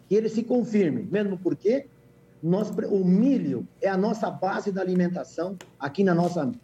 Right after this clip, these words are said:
região oeste do Paraná, como a, o alimento para as proteínas animais, para a produção de proteínas animais, o peixe, o frango, o leite e o suíno. Então, a nossa aposta, se Deus quiser, tá nessa safrinha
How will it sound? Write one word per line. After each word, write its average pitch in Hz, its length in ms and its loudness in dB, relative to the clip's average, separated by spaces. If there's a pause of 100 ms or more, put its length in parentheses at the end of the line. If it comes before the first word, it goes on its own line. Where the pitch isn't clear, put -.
região 170 380 2
oeste 156 300 0
do 147 80 -6
Paraná, 143 560 -8 (380)
como 208 600 4 (180)
a, 185 540 2
o 202 140 4
alimento 214 640 2 (300)
para 208 200 0
as 202 120 -2
proteínas 196 580 0
animais, 170 480 0
para 165 100 -4
a 160 40 -4
produção 180 420 -4
de 196 80 0
proteínas 185 460 0
animais, 185 440 -2
o 131 40 -12
peixe, 196 460 0
o - 120 -10
frango, 190 400 -2 (180)
o 156 100 2
leite 185 360 4
e 196 40 4
o 180 40 4
suíno. 156 460 0 (280)
Então, 233 460 -4 (100)
a 160 80 -4
nossa 202 440 2
aposta, 196 500 -2
se 175 160 -8
Deus 214 260 0
quiser, 165 460 -4 (220)
tá 196 120 0
nessa 190 240 -2
safrinha 185 640 -4